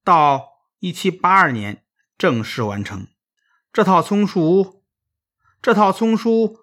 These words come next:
共收图书三千五百零三种，共有七万九千三百三十七卷。不管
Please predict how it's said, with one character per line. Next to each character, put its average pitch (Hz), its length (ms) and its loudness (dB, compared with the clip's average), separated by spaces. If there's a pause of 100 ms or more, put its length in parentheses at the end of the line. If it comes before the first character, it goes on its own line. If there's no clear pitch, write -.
共 185 260 0
收 214 180 2
图 185 220 -4
书 196 400 -4 (220)
三 202 260 0
千 185 180 0
五 147 80 0
百 110 540 -2
零 147 220 -4
三 190 280 0
种， 120 160 -6 (1120)
共 226 240 2
有 147 540 0
七 - 240 -4
万 180 260 2
九 120 200 -4
千 170 480 -4
三 170 320 0
百 113 180 0
三 160 260 0
十 135 80 -6
七 196 280 -8
卷。 - 260 -6 (1040)
不 254 100 -2
管 156 600 -2